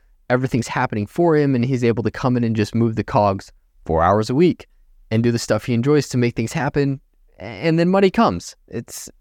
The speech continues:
not that complicated, but if it were that easy, a lot of people would do it. It does take some setup. It takes some energy. Um, but that's a, that's good news because then not everyone will do it.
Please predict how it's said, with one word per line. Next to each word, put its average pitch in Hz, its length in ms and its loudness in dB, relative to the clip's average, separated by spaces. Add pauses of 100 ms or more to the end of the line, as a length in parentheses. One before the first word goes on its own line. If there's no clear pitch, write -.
(180)
not 160 240 0
that 143 120 0
complicated, 120 720 -4
but 147 260 2 (800)
if 139 160 -2
it 156 120 0
were 156 200 4
that 135 240 2
easy, 123 400 0 (240)
a 123 60 0
lot 131 220 2
of - 80 -10
people 113 440 0 (260)
would 113 200 2
do 127 180 2
it. - 140 -4
It - 120 -4
does 135 200 2
take 135 180 0
some 113 160 -2
setup. 139 440 0
It - 180 -8
takes 95 220 -2
some 107 120 -2
energy. 117 520 -2 (180)
Um, 95 420 -2 (200)
but 117 80 2
that's 127 200 -2
a, 120 120 -2 (160)
that's 143 180 0
good 131 300 2
news 117 400 -2
because 117 420 -2
then 120 220 2
not 110 220 0
everyone 101 440 -2
will 123 220 2
do 82 180 -6
it. 60 160 -12